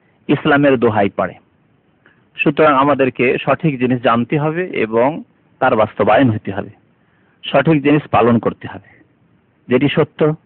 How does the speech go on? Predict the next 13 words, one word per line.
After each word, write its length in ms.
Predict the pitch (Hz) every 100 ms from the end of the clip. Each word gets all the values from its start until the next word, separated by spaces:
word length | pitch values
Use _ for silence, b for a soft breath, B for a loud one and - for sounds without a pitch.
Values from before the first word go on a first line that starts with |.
| _ _ _ _ _ _ _ -
যেটি 260 | 123 131
আল্লাহ 320 | - 120 123 131
এবং 180 | 131 135
রসুলের 340 | 131 143 127
বিধান, 500 | 120 123 127 139 160 156
সেটি 220 | 120 123
জানতে 380 | 120 120 135 139
হবে 300 | 143 147 175
এবং 320 | 127 120 160
সেটিই 300 | 147 135 139
পালন 260 | 196 120 107
করতে 260 | 101 - -
হবে। 200 | 87